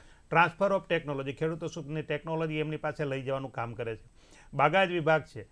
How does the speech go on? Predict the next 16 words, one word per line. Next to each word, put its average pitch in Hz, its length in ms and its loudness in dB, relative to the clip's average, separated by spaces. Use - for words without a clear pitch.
તો 165 100 0
બાગાયત 151 320 2
વિભાગ 190 280 0
છે 160 220 -2
જે 175 180 -4
બાગાયતી 170 500 0
પાકો 180 400 0
છે 131 340 -8
એને 175 200 -4
વ-, 147 120 2
અને 156 160 -4
વધારે 156 320 6
આવક 190 260 6
આપતા 180 260 0
પાક 151 320 4
છે - 240 -10